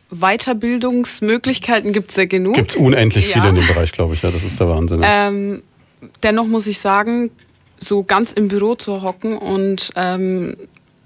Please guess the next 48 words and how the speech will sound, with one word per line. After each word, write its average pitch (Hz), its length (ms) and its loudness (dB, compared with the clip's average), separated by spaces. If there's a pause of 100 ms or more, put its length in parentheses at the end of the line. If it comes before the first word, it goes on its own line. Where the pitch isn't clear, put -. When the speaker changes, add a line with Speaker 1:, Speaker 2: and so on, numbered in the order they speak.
(140)
Speaker 1:
nur 214 200 4
noch 233 180 2
Papierkram 233 720 -2
zu - 120 -6
erledigen, 214 400 -2
ist 190 160 -6
Speaker 2:
Ist - 100 4
Speaker 1:
gar - 80 4
Speaker 2:
nicht 117 80 4
Speaker 1:
nicht - 60 0
Speaker 2:
dein 104 140 4
Ding, 92 80 4
Speaker 1:
meins. 85 180 2
Speaker 2:
ne? 85 140 2
Speaker 1:
Nee, - 160 -2 (160)
gar - 180 -4
Speaker 2:
Mhm. 95 60 2
Speaker 1:
nicht. 120 200 -2 (360)
<laughs> - 340 -18
Wenn 214 140 2
ich 226 140 0
weitermachen 214 580 0
würde, 220 240 0
dann 214 260 0
würde 208 140 -2
ich 214 140 -6
auf 190 160 -6
jeden 214 160 2
Fall 202 180 -2
sowas 196 400 -2
wie 190 240 -2 (500)
Wohnbereichsleitung 233 880 2
machen. 262 360 -2 (160)
Speaker 2:
Mhm. 156 260 4 (140)
Speaker 1:
Also 202 340 -6
so 214 240 -6
auf 214 220 -6
jeden 214 180 -4
Fall, 202 160 -4
dass 202 220 -8
ich 196 160 -10
quasi 196 300 -2
ein 190 100 -4
bisschen 214 260 -2
was 202 180 -2
im 190 100 -2
Büro 220 340 0
hab, 339 240 2